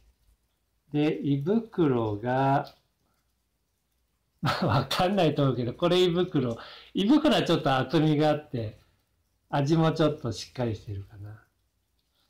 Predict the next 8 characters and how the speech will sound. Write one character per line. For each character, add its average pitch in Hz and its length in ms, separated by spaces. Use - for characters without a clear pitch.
で、 185 320
え 143 220
ー 139 100
と、 127 1000
味 147 300
付 - 240
け 175 60
は、 180 440